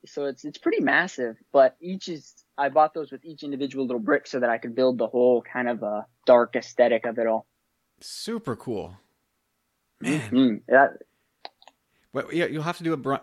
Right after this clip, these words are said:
Speaker 2: behind the scenes video at one point to show us exactly how this, how this all comes together. So we all appreciate
Speaker 1: Yeah.
Speaker 2: it exactly how it's supposed to be.
Speaker 1: I took some, uh, behind the scenes. I usually don't take behind the scenes pictures, but I did take some of my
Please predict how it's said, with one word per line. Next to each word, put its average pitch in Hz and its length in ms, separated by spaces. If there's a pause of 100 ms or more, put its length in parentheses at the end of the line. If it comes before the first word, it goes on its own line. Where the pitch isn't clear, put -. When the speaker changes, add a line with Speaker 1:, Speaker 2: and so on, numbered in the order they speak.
Speaker 2:
behind 139 280
the 131 60
scenes 135 280
video 110 480
at 107 140
one 110 160
point 107 240
to 117 40
show 120 200
us - 140 (300)
exactly 123 640
how 113 120
this, 113 380
how 135 80
this 110 160
all 113 100
comes 117 220
together. 113 400
So - 160
we 120 80
all 120 340
appreciate 143 340
Speaker 1:
Yeah. 156 160
Speaker 2:
it - 100 (120)
exactly 107 520
how 107 120
it's 101 140
supposed 113 300
to 104 60
be. - 180 (760)
Speaker 1:
I 151 100
took - 220
some, 196 280
uh, 131 300 (100)
behind 147 340
the 139 40
scenes. 143 300
I 139 140
usually 254 260
don't 156 160
take 156 200
behind 151 260
the 135 40
scenes 143 240
pictures, 160 380
but 135 240
I 117 100
did 151 220
take 185 200
some 156 320
of 127 180
my 113 320